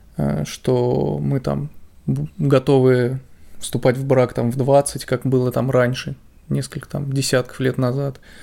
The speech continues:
Нам надо все это отодвинуть. И, в принципе, так, э, если уж, э,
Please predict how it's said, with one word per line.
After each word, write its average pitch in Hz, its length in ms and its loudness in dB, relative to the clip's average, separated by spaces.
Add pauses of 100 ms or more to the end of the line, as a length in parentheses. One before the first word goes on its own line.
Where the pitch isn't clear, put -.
(520)
Нам 135 360 4
надо 127 240 2
все - 280 0
это 127 180 2
отодвинуть. 127 580 0
И, 127 180 0
в - 80 -10
принципе, 147 460 0
так, - 420 -6
э, 135 260 -2
если 131 320 -2
уж, - 380 -6
э, 131 260 -2